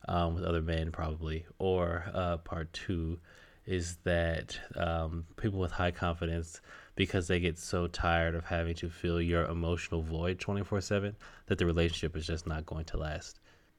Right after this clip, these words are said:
And this also applies to sex. So, like, if you want to have sex a lot in your relationships,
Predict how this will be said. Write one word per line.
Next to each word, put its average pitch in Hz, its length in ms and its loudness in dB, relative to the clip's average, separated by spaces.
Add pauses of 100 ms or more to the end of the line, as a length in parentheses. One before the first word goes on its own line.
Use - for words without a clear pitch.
(120)
And 92 280 0
this 90 200 0
also 90 340 -2
applies 85 400 0
to 87 80 -6
sex. 120 420 0
So, 87 240 0
like, 85 220 -4
if 82 120 -4
you 90 140 -2
want 85 540 -2
to 92 180 -8
have 80 200 -4
sex 82 300 -4
a 87 40 -2
lot 82 200 2
in 80 60 -2
your 78 120 -2
relationships, 82 880 -4